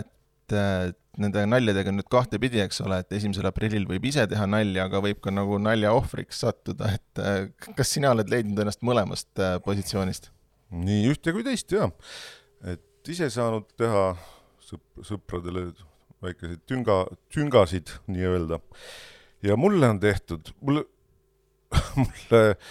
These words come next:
Speaker 2: endale tuleb kohe meelde, kus mul töökaaslased tegid, noh, <laughs> sääs jälle vaatasid,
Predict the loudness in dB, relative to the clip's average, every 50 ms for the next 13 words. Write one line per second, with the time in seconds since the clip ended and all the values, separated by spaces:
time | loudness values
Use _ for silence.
0 | -20 -20 -20 -20 -20 _ _ _ _ _ _ 0 0 2 2 2 2 2 2 2
1 | 2 0 2 4 4 4 6 6 4 4 4 2 0 -2 -4 -6 -6 -6 -6 -8
2 | -10 _ _ 0 2 2 4 2 2 2 2 2 0 -2 -6 -8 -8 -10 -6 -4
3 | -4 -2 -2 -4 -6 -8 -10 -16 -18 -18 -18 -20 -20 -20 -20 -20 _ _ _ _
4 | _ _ _ -8 -4 -2 -2 -2 -4 -6 -12 -20 _ _ _ -20 -20 -20 _ _
5 | _ _ _ -12 -12 -12 _ _ -20 -20 -20 -18 -18 -18 -18 -20 -20 _ _ _
6 | _ _ 2 6 8 8 8 8 4 -2 -8 -10 -12 -8 2 6 8 8 8 8
7 | 6 4 0 -2 -6 -8 0 6 6 6 6 6 2 -4 -4 -4 -4 -8 -10 -12
8 | -20